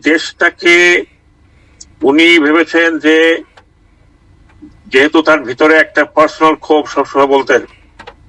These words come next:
উনি ভেবেছেন যে হাজার হাজার লোক মেরে ফেললেও কিছু আসে যায় না। আয়নাঘর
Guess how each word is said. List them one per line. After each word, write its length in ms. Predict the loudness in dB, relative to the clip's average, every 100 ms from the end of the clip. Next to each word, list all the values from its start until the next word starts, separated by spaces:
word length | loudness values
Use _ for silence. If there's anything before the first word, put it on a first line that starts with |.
| _ -4
উনি 180 | 0 0
ভেবেছেন 360 | 0 -2 -2
যে 140 | 0 -2
হাজার 520 | -2 -2 2 2 2
হাজার 240 | 0 0
লোক 220 | 0 -2 -2
মেরে 160 | -4
ফেললেও 380 | -4 -2 0 -2 -6 _ _ _ _ _ -20 -6
কিছু 200 | -2 0
আসে 240 | 0 0
যায় 180 | 0 0
না। 160 | -2 -6 -12 -20 _ _ _ _ _ -8 0
আয়নাঘর 600 | 0 2 2 2 2